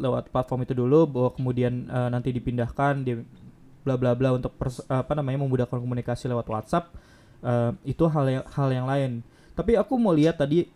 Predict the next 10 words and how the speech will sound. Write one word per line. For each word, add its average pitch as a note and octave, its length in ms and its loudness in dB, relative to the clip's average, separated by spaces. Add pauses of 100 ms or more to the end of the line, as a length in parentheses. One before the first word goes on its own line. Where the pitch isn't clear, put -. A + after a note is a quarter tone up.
sempet C#3 560 0
ini D3+ 240 0
ya, A#2 80 0
sempet, C3+ 320 -4 (240)
sempet - 320 -6
aku C#3 160 -2
singgung C3+ 320 0
juga B2+ 240 2
terkait B2+ 560 -2
dengan D3 880 -2